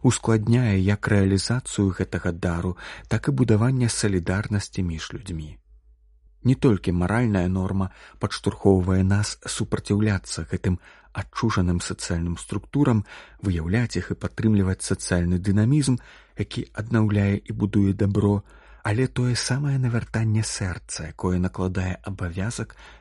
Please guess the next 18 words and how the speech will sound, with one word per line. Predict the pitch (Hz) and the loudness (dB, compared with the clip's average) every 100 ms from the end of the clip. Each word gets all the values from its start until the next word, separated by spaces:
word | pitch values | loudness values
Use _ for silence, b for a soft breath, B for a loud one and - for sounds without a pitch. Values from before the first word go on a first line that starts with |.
| - | -4
выправіць | 107 110 110 123 123 123 - - | 4 6 6 0 -2 -4 -12 -16
гэтыя | - 87 - 85 82 | -8 -8 -6 -8 -8
структуры. | - 101 - 87 78 85 - _ - B B - | -8 -8 -8 -10 -10 -14 -20 _ -20 B B -6
Гэта | 117 120 110 90 | 0 0 2 0
наш | 90 90 - 104 | 0 -2 -6 -10
адказ | - - 90 - - | -8 -6 -6 -6 -10
любячаму | - 113 104 104 - 95 98 | -4 -2 0 -2 -2 -2 -2
сэрцу | - 101 98 - - 113 | -4 -4 -6 -6 -6 -4
Езуса | 92 85 80 85 | -4 -6 -8 -10
Хрыста, | - 90 87 - 113 127 - B B B | -8 -6 -8 -6 -6 -6 -8 B B B
якое | 101 - 156 151 | -2 0 0 0
вучыць | 117 95 - 127 - - | 0 -4 -2 -4 -6 -8
нас | 107 87 80 - - - | -2 -2 -4 -8 -12 -8
любіць. | 85 78 78 - - - _ _ _ _ _ | -6 -6 -8 -10 -20 -20 _ _ _ _ _
Менавіта | 107 92 90 90 87 | -2 0 0 -2 -4
таму, | - 90 101 | -6 -4 -4
што | - 87 | -6 -6
евангельскае | 87 92 92 95 90 - - 92 | -2 -2 -2 -2 -4 -4 -4 -4